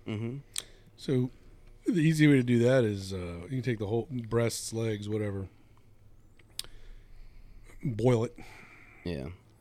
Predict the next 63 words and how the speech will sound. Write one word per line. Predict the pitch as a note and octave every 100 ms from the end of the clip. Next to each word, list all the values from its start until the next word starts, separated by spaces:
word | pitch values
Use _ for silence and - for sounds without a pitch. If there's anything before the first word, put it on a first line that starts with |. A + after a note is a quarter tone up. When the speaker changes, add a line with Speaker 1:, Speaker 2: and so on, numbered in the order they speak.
| - - B2+
Speaker 2:
Um, | G#2+ D3
I |
wouldn't | D#3+ C#3 A#2
do |
it | G#2
with | F#2
the |
breasts. | F2+ F2 -
No, | G2+
the | G#2
breasts | B2 -
are | G2
good | F#2+ F#2
without | F2+ F2
it, |
but | F#2+ F2+
the | G#2+
legs, | A2+ G#2+ G2 - - _ _ _
just | - A#2
throw | D3 C3+
'em | B2+
in |
there, | A#2 A2+
boil | B2 A2+ A#2+ B2
'em | A#2+
till | A2+
they're | G#2+ G2 - - G#2+ G2+
done, | G#2+ G2+ F#2+
done. | F2+ E2+ E2 - - - - _ - _ _ _ _ _ _ - _ -
Um, | G#2+ G2 F2 F2 E2+ - _ _ _ _ -
strip | - - C3+ B2
the | A#2+
meat | A#2 G#2
out | G2 G2+
'cause | A2+ G#2+
that | G#2+
way |
you | G#2
get | G#2+
all | G2+
the |
tendons, | F#2+ - G2+ G#2 G2+
these | G2+
little | G2+
pin | - G#2 G#2
bones | G2+ G2 G2 F#2+
that |
are | F#2+
in | F#2+
there, | F#2+
and | F#2
they | G2
all | G2+ F#2+
come | F#2
out. | F2+ F#2+
And |
you | G#2
just | G#2+ -
got | G#2
a |
pile | - G#2 A2
of | G#2+
meat | G2 G2